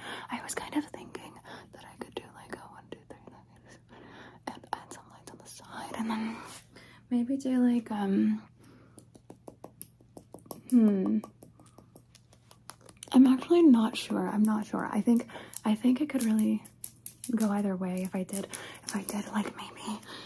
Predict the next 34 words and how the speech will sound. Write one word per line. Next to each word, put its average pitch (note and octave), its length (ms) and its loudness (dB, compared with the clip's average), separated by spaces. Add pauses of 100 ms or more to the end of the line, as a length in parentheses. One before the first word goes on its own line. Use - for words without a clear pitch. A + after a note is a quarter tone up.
(200)
maybe - 240 -14 (120)
I - 60 -8
can - 140 -14
see - 140 -10
it, - 240 -12 (120)
like, A3+ 60 -6
so - 220 -6
it's - 160 -8
like G#3+ 120 -4 (420)
this, G#3 360 4
right? F#3 160 -4
And B3 140 2 (760)
then, - 1500 -18
and G#3 140 0
then G3 160 0
we've G3+ 160 -10
got G3+ 460 -4 (800)
this B3+ 160 6
side F#3+ 260 2
of F#3 80 -2
the F#3+ 100 -6
room, F#3+ 240 -4
right? G#3+ 340 -2 (400)
And G#3 180 4
then G#3 160 6
over G#3 220 0
here's A3 500 2
the A3 160 -2
door, F#3+ 580 -2 (600)
and F#3+ 280 -6
over G3 200 -2
here G3+ 260 -2
is G#3 160 0
Kirby. G3+ 760 0